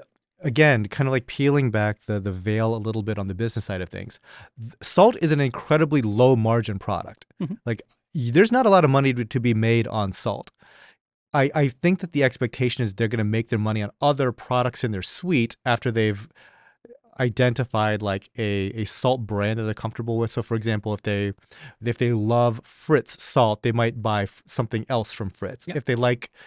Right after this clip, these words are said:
Speaker 1: uh, Julian Sprung's Two Little Fishies product,
Speaker 2: Mm-hmm.
Speaker 1: they might be like, "I'm gonna buy all, you know, I'm gonna buy the Akira Sea salt, I'm gonna buy such and such." I'm blanking on all of his million products.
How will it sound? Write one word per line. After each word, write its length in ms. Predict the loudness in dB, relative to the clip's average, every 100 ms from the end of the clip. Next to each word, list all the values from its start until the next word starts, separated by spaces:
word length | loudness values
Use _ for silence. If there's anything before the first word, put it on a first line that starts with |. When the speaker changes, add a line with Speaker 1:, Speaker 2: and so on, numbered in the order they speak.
| -20 -8
Speaker 1:
uh, 80 | -4
Julian 400 | 2 4 4 2
Sprung's 540 | 0 2 4 4 0
Two 180 | -2 0
Little 180 | 0 0
Fishies 440 | 2 2 4 2
product, 520 | 2 2 2 0 -8 -4
Speaker 2:
Mm-hmm. 140 | -4 -4 -12 -14
Speaker 1:
they 240 | -4 -2
might 220 | 2 2 2
be 80 |
like, 240 | 0 0 0
"I'm 140 | 0
gonna 140 | 2 2
buy 240 | 2 2 -2
all, 800 | 2 6 8 8 8 6 4 0
you 100 | -2
know, 60 | -2
I'm 120 | 0
gonna 100 | -2
buy 240 | 0 0 0
the 180 | -4
Akira 340 | -6 -2 0 2
Sea 200 | 2 -2
salt, 400 | 2 4 4 2
I'm 100 | -4
gonna 160 | -4
buy 800 | -4 -2 0 0 -2 -2 -4 -6 -10 _ _ _ _ _ _ _
such 280 | -4 -2 -2
and 80 | -2
such." 680 | 2 2 2 -2 -4 -8 -12 _ _ _
I'm 300 | -12 -10 -8
blanking 420 | -6 -6 -6 -6
on 80 | -8
all 300 | -6 -4 -4
of 60 | -6
his 120 | -6
million 320 | -4 -2 -4
products. 500 | -2 -2 2 0 4